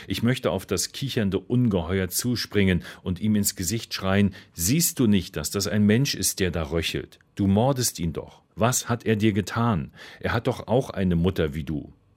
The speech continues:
Aber ich bin zu feige, aufzuschreien, und neben mir sinken Menschen zusammen.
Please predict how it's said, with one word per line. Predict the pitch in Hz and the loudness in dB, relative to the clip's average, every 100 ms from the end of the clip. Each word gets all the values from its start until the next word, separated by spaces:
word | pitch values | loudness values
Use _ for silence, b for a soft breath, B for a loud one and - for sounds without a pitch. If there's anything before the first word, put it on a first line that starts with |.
| - | -4
Aber | 95 90 85 | 0 2 0
ich | 85 | -2
bin | 90 82 | -6 -4
zu | - | -4
feige, | 87 - 85 87 85 73 - | -8 -8 -2 -2 -2 -4 -8
aufzuschreien, | 76 71 - - 82 - 78 82 76 - | -8 -10 -8 -6 -6 -4 -2 -2 -2 -8
und | 87 76 85 | -8 -4 0
neben | 82 85 78 | 0 0 -2
mir | 71 65 | -4 -6
sinken | 62 71 67 73 | -6 -8 -6 -6
Menschen | 69 71 - 67 | -6 -6 -8 -10
zusammen. | - 65 65 - - | -10 -10 -12 -12 -16